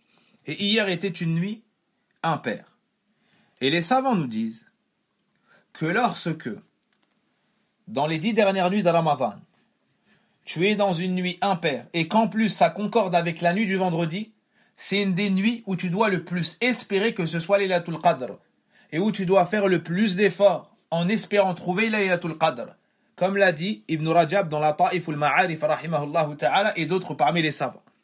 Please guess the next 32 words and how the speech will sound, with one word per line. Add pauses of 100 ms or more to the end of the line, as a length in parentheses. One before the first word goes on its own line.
(880)
Donc
on
demande
à
Allah
Azza
wa
Jalla
d'accepter,
d'agréer
les
actes (380)
des
croyants. (640)
Ceci
dit, (320)
il
ne
faut
pas
faiblir (580)
dans
les
efforts
à
fournir. (760)
Il
faut
rester (160)
constant (520)
et
endurant